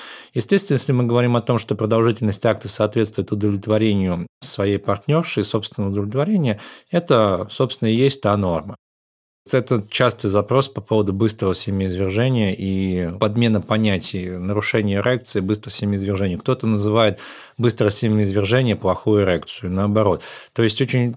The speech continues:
важно разделять эти два состояния. Быстрое семяизвержение — это тогда, когда,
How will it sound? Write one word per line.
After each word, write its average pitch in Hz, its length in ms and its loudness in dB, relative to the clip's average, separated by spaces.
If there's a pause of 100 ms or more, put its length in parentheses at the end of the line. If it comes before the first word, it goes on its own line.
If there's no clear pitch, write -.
важно 127 400 4
разделять 110 500 2
эти - 140 -14
два 95 180 2
состояния. 90 600 0
Быстрое 131 340 0
семяизвержение — 120 920 2
это 110 160 -2
тогда, 120 380 0
когда, 117 420 0